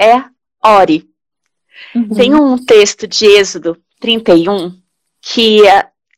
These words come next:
Speaker 1: às vezes a gente não lê com atenção o Antigo Testamento. E tá vindo Êxodo falando sobre como deveria ser construído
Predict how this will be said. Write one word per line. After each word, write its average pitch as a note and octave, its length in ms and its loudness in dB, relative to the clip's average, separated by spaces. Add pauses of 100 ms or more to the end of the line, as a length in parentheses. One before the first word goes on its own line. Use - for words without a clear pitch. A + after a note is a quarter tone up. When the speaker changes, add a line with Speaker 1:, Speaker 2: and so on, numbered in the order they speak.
(100)
Speaker 1:
às G#3+ 140 -6
vezes C4 140 0
a C4 80 -6
gente C4+ 200 -6
não C4 120 0
lê A#3+ 140 2
com A#3+ 120 -6
atenção A3+ 720 -4
o F#3+ 100 -10
Antigo G3 340 -4
Testamento. F#3+ 760 -6 (560)
E A3 520 2 (600)
tá C4 140 2
vindo C#4 600 0
Êxodo A3+ 560 0 (140)
falando A#3 680 0
sobre A#3 640 0
como D4 280 0
deveria C#4 360 0
ser C4+ 180 -6
construído B3 720 -2